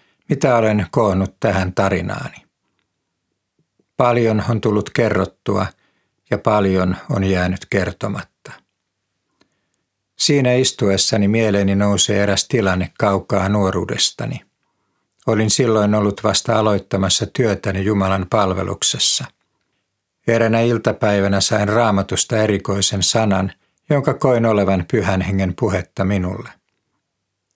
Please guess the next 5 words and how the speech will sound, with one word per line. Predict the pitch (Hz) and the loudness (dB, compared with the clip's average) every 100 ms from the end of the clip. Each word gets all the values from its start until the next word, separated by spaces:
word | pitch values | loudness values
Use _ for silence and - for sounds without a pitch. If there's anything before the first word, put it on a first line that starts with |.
| _ | _
En | 113 107 | 0 2
silloin | - 117 110 107 | 2 2 2 2
ymmärtänyt | 120 107 92 90 - 101 92 - | 2 2 2 0 -2 -2 -2 -4
Pyhästä | - 98 95 - 98 | -4 0 0 -2 0
Hengestä | 107 98 90 - - 98 | 0 2 0 -2 -4 -6